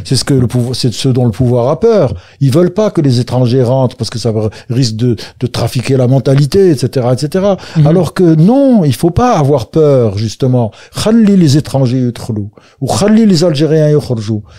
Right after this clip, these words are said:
Speaker 1: Comme ça, la mentalité va changer au fur et à mesure. Non pas pour devenir Las Vegas ou la Starbucks ou la, tout ce que tu veux comme, euh, partout,
Speaker 2: Mm.
Speaker 1: mais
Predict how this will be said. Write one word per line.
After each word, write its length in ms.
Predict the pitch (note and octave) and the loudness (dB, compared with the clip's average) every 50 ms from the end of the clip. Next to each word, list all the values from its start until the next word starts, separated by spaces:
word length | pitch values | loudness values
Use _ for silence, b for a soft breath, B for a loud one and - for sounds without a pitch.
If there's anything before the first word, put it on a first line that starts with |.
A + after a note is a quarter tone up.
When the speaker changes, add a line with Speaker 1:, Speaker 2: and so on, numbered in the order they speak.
| b b b | b b b
Speaker 1:
Comme 200 | - C3 A#2+ A2+ | -2 0 0 0
ça, 300 | - - G3 G#3+ A#3 A3 | 0 0 0 2 2 2
la 100 | F3+ D3+ | 2 2
mentalité 720 | C#3 D3 D#3 D3+ - D3+ D3+ D3+ C#3 B2+ - C#4 C4+ E3+ | 4 2 2 2 2 2 2 2 2 2 2 2 2 2
va 140 | C3 A2+ A2 | 2 0 -2
changer 360 | G#2 - - B2+ A#2+ A2+ C3 | -4 -4 -4 -4 -2 0 0
au 120 | C3+ C3 B2 | 0 0 -2
fur 260 | - - D3 C3+ A#2+ | -2 -4 -2 -2 0
et 20 | B2 | 0
à 80 | B2 | 0
mesure. 400 | B2 B2+ A#2+ A2+ A#2+ B2 A#2+ A2+ G#2 B B B B - | -2 -2 -4 -4 -6 -6 -6 -6 -8 B B B B -2
Non 200 | C#3 E3 F3 F3 | 0 0 0 0
pas 200 | F3 G#3 G3+ F3+ | 0 0 -2 0
pour 200 | - D3+ C#3 B2 | -2 -2 -2 0
devenir 520 | A#2+ D3+ C#3+ C3 C#3+ C#3+ D3+ E3 D#3+ C#3 A#2 | 0 0 0 2 2 2 4 4 2 2 2
Las 180 | B2+ B2+ A#2+ G#2 | 0 0 0 0
Vegas 460 | A2 C3 C3 B2 D3 D3+ D3+ C#3 - - | -2 -2 0 2 2 2 2 0 -2 -4
ou 100 | C3 C3 | -4 -2
la 240 | B2+ B2+ A#2+ A#2 A2 B B B | -2 -2 -2 -2 -4 B B B
Starbucks 720 | - - - D3+ A#2 A2+ A#2 A#2 D3 D3+ D3 C#3 - - | -14 -6 -4 -4 -2 -2 -2 0 2 2 2 0 -2 -2
ou 80 | C#3 B2+ | -2 -2
la, 80 | A#2+ | -2
tout 120 | A2 - B2 | -4 -6 -6
ce 60 | - | -6
que 80 | C3+ B2+ | -4 -4
tu 140 | - C3+ | -2 -2
veux 320 | C3 A#2+ C3 D3 D3 C#3 B2 | -2 0 0 2 2 0 0
comme, 240 | - C#3+ B2+ C3 B2+ | -2 -2 -2 0 0
euh, 80 | A#2+ A2+ | -2 -2
partout, 580 | - C3+ - - - - G3 A3+ A#3+ A3 - B B B B | -2 -4 -6 -6 -4 -2 0 0 0 0 -2 B B B B
Speaker 2:
Mm. 160 | D#3 C#3+ C#3+ C#3 C3 C3+ D3 | 2 2 2 4 2 2 2
Speaker 1:
mais 340 | E3 E3+ D#3+ D3 C#3 B2+ | 4 2 2 2 2 0